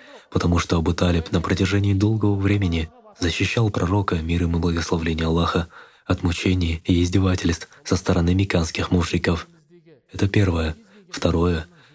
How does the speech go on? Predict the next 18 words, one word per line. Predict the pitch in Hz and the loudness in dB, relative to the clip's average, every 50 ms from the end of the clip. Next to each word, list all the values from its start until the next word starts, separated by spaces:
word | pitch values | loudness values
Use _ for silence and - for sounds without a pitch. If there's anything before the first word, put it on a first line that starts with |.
| - - - | -10 -4 -2
Аллах | 82 80 80 82 - - - - - | 0 0 2 2 0 0 -2 -4 -4
забрал | - 87 87 85 82 80 80 80 80 | -2 0 0 0 0 0 0 0 0
опору | 80 - - 85 85 82 | -2 0 0 0 0 0
дома | 80 82 85 87 87 85 | 0 0 0 0 0 0
Хадиджу, | 85 - - 92 85 95 98 92 90 85 80 78 - _ - - _ _ _ | 0 0 -2 0 0 0 0 2 0 0 -2 -4 -6 _ -20 -20 _ _ _
ведь | - - - | -6 -4 -2
когда | - 85 82 85 85 | -2 0 0 0 0
пророк, | - - 85 95 95 92 - - | 0 0 0 0 0 0 0 0
мир | 85 82 82 | 0 0 0
ему | 82 82 | 0 0
и | 80 | 0
благословение | 82 82 82 85 - - 87 85 82 85 82 82 82 | 0 0 0 0 -2 -2 -2 0 0 0 0 0 0
Аллаха, | 80 82 85 85 - - 92 | 2 2 2 2 2 0 -2
приходил | - - 95 - - 92 98 107 107 | 0 -2 0 0 0 0 2 2 2
домой | 104 101 98 98 101 101 98 | 2 2 2 2 2 2 2
после | - - - - - 87 | 0 -2 -2 -2 -2 -2
трудного | - - 95 85 87 85 82 82 78 | 0 0 0 0 0 0 0 0 0
дня, | 78 82 85 85 80 80 | 0 2 2 2 0 -2